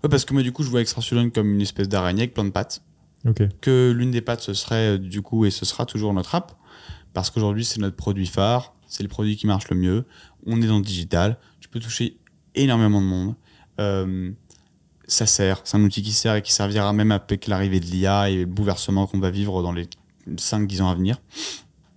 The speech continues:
Speaker 1: Donc, il y aura toujours cette app, qui aura, encore une fois, bien changé parce que, bah, <laughs> dans dix ans,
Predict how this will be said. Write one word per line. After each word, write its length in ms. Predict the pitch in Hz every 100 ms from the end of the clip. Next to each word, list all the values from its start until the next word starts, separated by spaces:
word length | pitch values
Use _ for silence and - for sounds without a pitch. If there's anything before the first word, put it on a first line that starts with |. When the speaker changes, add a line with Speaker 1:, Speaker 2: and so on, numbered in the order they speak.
| _ _ _ _ _ - - -
Speaker 1:
Donc, 140 | 110
il 40 | 113
y 20 |
aura 140 | 113
toujours 200 | 104 110
cette 160 | 107 98
app, 160 | - - _ _ _ _ - - - -
qui 80 | 95
aura, 200 | 90 -
encore 200 | 90 92
une 60 | 95
fois, 140 | 104
bien 140 | 104
changé 280 | 104 101 104
parce 160 | 101 -
que, 160 | 90
bah, 180 | 85 95
<laughs> 20 |
dans 220 | 101 - 107
dix 220 | 107 95
ans, 160 | 98